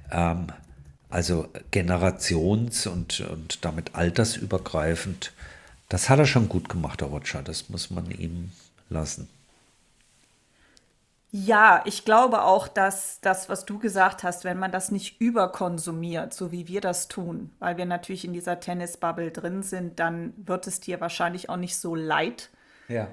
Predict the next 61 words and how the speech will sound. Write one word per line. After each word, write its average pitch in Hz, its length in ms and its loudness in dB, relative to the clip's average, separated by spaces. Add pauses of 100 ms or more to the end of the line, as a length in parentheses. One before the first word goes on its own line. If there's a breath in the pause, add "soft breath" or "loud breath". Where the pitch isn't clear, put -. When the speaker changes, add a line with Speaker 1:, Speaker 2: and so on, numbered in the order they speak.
(160)
Speaker 2:
Ähm, 180 600 4
also, 180 760 0
weil 180 260 6
bei 185 180 4
mir 202 300 0
ist - 180 -2
halt 190 220 -2
irgendwann 190 400 -2
immer 185 220 -4
so 185 120 -4
dieses 180 420 -8
Limit 190 560 -4
erreicht, 185 460 2
dass 190 140 -8
ich 180 120 -12
dann 175 200 -6
denke, 180 460 -6
ey, 185 300 -4 (100)
klar, 208 320 2
Roger 202 280 2
Federer 208 400 -2
ist 185 160 -4
Roger 185 260 -2
Federer, 185 540 -2
aber 180 180 0
brauche 175 320 0
ich 202 100 -14
jetzt 196 220 -6
noch 185 140 -10
den 180 200 -8
vierzehnten 208 840 -4
Post, 196 600 -2 (260 loud breath)
Speaker 1:
Ja, 131 200 4
ja. 113 380 4
Speaker 2:
äh, 202 300 10
Speaker 1:
Ja, - 20 6
Speaker 2:
der 208 220 8
Speaker 1:
ja. - 20 2
Speaker 2:
ihn 202 160 0
da 202 140 8
Speaker 1:
Ja. 202 60 6
Speaker 2:
jetzt 202 240 2
irgendwie 202 540 0
Speaker 1:
Total. - 20 2
Speaker 2:
auf 196 320 4
den 185 520 -2
Olymp 202 520 2
der 190 180 4
Olympe 196 520 2
stellt 190 640 -2
oder 190 260 0
Speaker 1:
Ja. - 0 -
Speaker 2:
so, 190 240 0
oder 190 180 -2
brauche 185 340 2
ich 185 120 -12
jetzt 208 260 -4
noch 196 160 -6
dieses 202 480 -8
und 185 180 -10
jenes? 202 640 -6